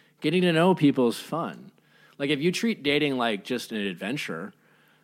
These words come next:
that could be fun with highs and lows, you know? You'll have your bad dates, you'll tell your friends, you'll laugh, you know, assuming everyone's safe, right? You put yourself in safe situations and, and, uh,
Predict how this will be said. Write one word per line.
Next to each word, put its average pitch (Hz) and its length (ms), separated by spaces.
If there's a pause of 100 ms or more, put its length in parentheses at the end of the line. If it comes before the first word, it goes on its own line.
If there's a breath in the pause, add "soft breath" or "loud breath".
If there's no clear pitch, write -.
(120)
that 143 240
could 156 120
be 156 100
fun 151 340
with 101 120
highs 139 340
and 147 120
lows, 101 360
you 104 80
know? 104 180
You'll 113 180
have 110 180
your 104 100
bad 107 300
dates, 113 260
you'll 92 80
tell 107 180
your 113 140
friends, 113 400
you'll 98 180
laugh, 120 520
you 113 60
know, 113 200
assuming 143 400
everyone's 139 400
safe, 131 480
right? 107 240
You 113 100
put 120 120
yourself - 320
in 104 100
safe 117 280
situations 110 800
and, 98 140 (1000 loud breath)
and, 113 420
uh, 113 460